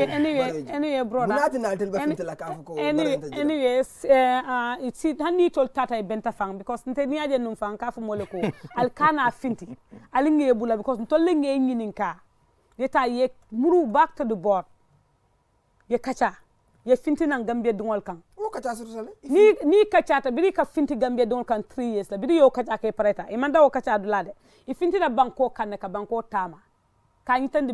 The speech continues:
Speaker 2: Gambia dungol la ko. Sanji saba al carte ke so dinna. Nga carte ke so di la o sanji saba le kama.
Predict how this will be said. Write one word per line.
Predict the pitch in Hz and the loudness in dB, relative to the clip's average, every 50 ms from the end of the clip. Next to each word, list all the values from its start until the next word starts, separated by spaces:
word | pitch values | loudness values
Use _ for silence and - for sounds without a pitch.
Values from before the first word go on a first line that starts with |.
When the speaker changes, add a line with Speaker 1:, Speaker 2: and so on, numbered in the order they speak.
| 180 165 | -4 -4
Speaker 2:
Gambia | 254 269 269 269 311 | -2 -2 0 0 0
dungol | 277 233 277 269 254 233 | 0 0 -2 -4 -4 -2
la | 220 214 | -2 -2
ko. | - - 185 156 - _ _ _ _ | -2 -4 -8 -10 -10 _ _ _ _
Sanji | - - 320 330 359 359 349 | -4 0 2 4 4 4 2
saba | - - 294 240 247 - | 2 2 2 2 0 0
al | - 262 226 | 0 -2 -2
carte | - 254 226 - - 240 | -2 -4 -6 -4 -8 -10
ke | - | -10
so | 202 - 269 233 | -6 -4 -2 -2
dinna. | 214 180 180 180 165 190 _ _ _ _ _ _ _ _ _ _ _ _ _ _ _ _ _ _ _ | -2 -2 -8 -10 -12 -16 _ _ _ _ _ _ _ _ _ _ _ _ _ _ _ _ _ _ _
Nga | - 285 285 | -6 -4 -2
carte | - 330 311 - 370 - | 0 -2 -2 -2 -2 -6
ke | - 359 | -6 -4
so | - 403 381 | -2 0 0
di | 320 339 | 2 0
la | 302 294 269 | 2 2 0
o | |
sanji | 269 - 311 294 285 | 0 0 -4 -4 -4
saba | 277 - 285 240 226 226 | -4 -6 -6 -4 -2 -2
le | 208 208 | -4 -4
kama. | - - 196 185 196 | -4 -4 -6 -6 -6